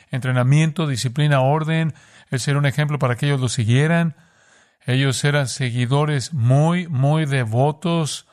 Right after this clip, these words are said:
de la ley romana. Y literalmente habían creado lo que es conocido como la Pax Romana.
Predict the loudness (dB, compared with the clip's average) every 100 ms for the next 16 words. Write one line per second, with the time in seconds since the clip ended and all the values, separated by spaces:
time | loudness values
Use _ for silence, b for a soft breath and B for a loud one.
0 | b _ -4 -2 0 0 0 -2 0 2
1 | 2 0 0 -2 B B B _ -4 0
2 | 0 0 0 0 -2 0 0 0 -2 -2
3 | -2 -2 -2 0 -2 0 0 0 0 0
4 | 0 -2 -6 -4 -2 -2 -2 -4